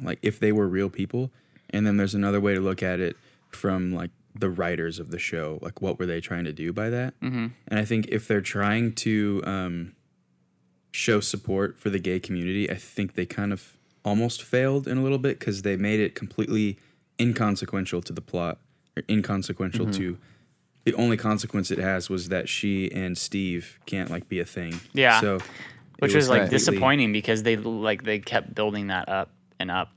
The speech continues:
Speaker 2: and up and up
Speaker 3: Mm-hmm.
Speaker 2: until you're like, "Oh, they're, like, this is awesome. You know, Steve is finally gonna have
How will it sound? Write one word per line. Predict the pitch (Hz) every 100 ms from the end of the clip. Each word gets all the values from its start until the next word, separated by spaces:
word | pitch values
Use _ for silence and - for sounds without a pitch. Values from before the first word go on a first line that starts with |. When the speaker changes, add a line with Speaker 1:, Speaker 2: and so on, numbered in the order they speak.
| _
Speaker 2:
and | 78 87
up | 90 - -
and | 82
up | 85 85 -
Speaker 3:
Mm-hmm. | 127 120
Speaker 2:
until | 110 101 92
you're | 87 90
like, | 85 85 -
"Oh, | 175 165
they're, | 113 131 131
like, | 127 117 - -
this | 135 143
is |
awesome. | 156 165 131 123 104
You | 104
know, | 101
Steve | 98 - 127 127
is | 120 107
finally | - 120 120 117
gonna | 120 110
have | 110 113